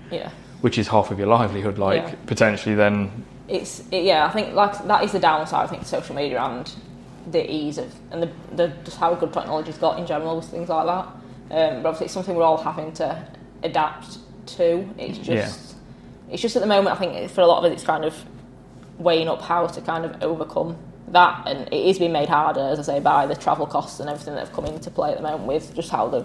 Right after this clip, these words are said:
Speaker 1: kind of world is in general at the moment.
Speaker 2: Hundred percent.
Speaker 1: So, like, I, like you mentioned, with other photographers about to kind of diversify a bit, I think, coming back, like, I've been doing some work for some auction sites, you know, photographing auction cars stuff, 'cause there's always want for that, and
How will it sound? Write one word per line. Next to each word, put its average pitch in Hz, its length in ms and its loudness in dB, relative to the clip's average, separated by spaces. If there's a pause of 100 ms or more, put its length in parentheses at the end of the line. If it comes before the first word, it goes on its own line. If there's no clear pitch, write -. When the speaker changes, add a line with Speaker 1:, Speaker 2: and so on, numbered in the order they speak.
(140)
Speaker 1:
kind 143 120 -6
of 156 60 -6
world 147 260 4
is 156 80 -2
in 160 100 -2
general 160 280 6
at - 40 0
the 170 60 -4
moment. 175 380 2
Speaker 2:
Hundred 120 260 -2
percent. 113 280 -8 (340)
Speaker 1:
So, 151 520 4 (100)
like, 170 160 6
I, 175 360 8 (160)
like - 240 0
you 170 40 -2
mentioned, 160 380 -4
with 151 100 -2
other 160 200 0
photographers 156 480 0
about 156 260 -4
to 160 60 -8
kind 151 240 -2
of - 200 -6 (640)
diversify 170 760 4
a 160 100 6
bit, 160 220 4 (100)
I - 20 -12
think, - 180 -6
coming 165 240 -4
back, 165 280 0
like, 151 160 0
I've 156 100 2
been 165 100 0
doing 156 140 -2
some 151 180 -6
work 151 240 2
for - 60 -14
some 151 140 -6
auction 156 400 4
sites, 147 420 0
you 160 60 -4
know, 147 60 -4
photographing 139 420 0
auction - 280 0
cars 143 220 -2
stuff, - 220 -10
'cause - 200 -8 (600)
there's 180 120 2
always 185 260 10
want 165 280 2
for - 80 0
that, 131 340 0 (100)
and 147 340 -4